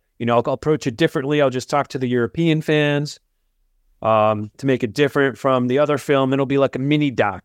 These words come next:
you know, and then, and then we'll see. We'll just do something small, you know, it'll be just, like, a little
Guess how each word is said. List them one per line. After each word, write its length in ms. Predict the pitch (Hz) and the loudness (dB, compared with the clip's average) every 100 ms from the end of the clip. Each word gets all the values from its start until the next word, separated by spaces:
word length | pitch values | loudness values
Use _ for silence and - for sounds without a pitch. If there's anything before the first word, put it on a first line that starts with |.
| - | -10
you 100 | 117 | -6
know, 200 | 107 113 | -2 0
and 80 | 190 | 2
then, 120 | 220 | 2
and 120 | 175 | 2
then 120 | 175 170 | 0 0
we'll 100 | 160 | 0
see. 280 | - 180 | 0 0
We'll 140 | 127 131 | 2 0
just 260 | 127 135 | -2 -2
do 100 | - | -2
something 340 | 139 139 117 113 | 0 0 -2 -4
small, 540 | - 135 131 98 85 - _ _ _ _ _ _ | -2 0 2 0 -4 -14 _ _ _ _ _ _
you 80 | - | -2
know, 120 | 104 | 2
it'll 120 | 101 107 | 2 2
be 160 | 113 | 0
just, 240 | 107 113 - | 2 0 2
like, 160 | 104 | 2
a 40 | 117 | 2
little 240 | 107 92 | 2 0